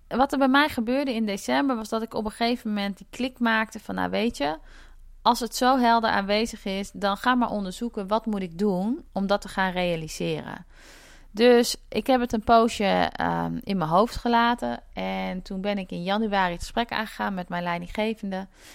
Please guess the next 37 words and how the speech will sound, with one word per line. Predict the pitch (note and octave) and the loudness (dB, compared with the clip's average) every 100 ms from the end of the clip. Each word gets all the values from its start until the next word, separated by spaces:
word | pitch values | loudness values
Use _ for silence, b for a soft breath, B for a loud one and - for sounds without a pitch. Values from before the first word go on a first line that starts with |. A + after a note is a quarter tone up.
| B | B
En | - F#3 | -8 -6
toen | G#3 | -2
heb | G#3 G#3 | 0 0
ik | G#3+ | -2
gezegd | - G#3+ G3+ | -6 -6 -4
van, | - F#3 | -6 -2
joh, | G3 A3+ A3 | 2 2 2
ik | G3 F#3+ | -4 -4
wil | G3+ | -6
voor | F#3+ F3 | -4 -8
mezelf | E3 G#3 A3+ - | -4 0 0 0
gaan | G3 | -4
beginnen. | F#3 - F#3 F3+ F3 - | -4 -4 -4 -2 -4 -8
En, | - E3 E3+ E3 | -8 -6 -4 -8
ehm, | D#3+ D#3 D#3 D#3 D#3+ D#3+ B B B B | -10 -8 -8 -8 -10 -14 B B B B
tegelijkertijd | - B3 B3 A3 A3 G#3+ - G3 F#3 | -2 2 4 6 4 0 0 2 2
wil | - E3+ | -2 -6
ik | - | 0
ook | B3+ B3 | 0 0
mijn | G3 | -2
baan | F#3 F3+ F3+ | 2 0 0
nog | - | -6
niet | D#3+ | -12
kwijt. | - G3+ A#3 C4+ A#3 | -2 2 4 2 -2
Want | F#3+ - | -6 -6
ik | F3+ | -10
wil | F#3 G3 F#3+ F#3 - | -2 0 2 0 -4
de | - | 0
overstap | - B3 - A3 - | 2 2 2 -2 0
gaan | F#3+ | 0
maken | F#3 F#3 F#3 - | 2 2 0 -4
van | E3+ E3 | -4 -2
het | D#3+ - | 0 2
een | A3 | 2
naar | G#3 | 2
het | E3+ - | 0 2
ander. | F3 A3 A#3+ C#4+ | 2 2 2 0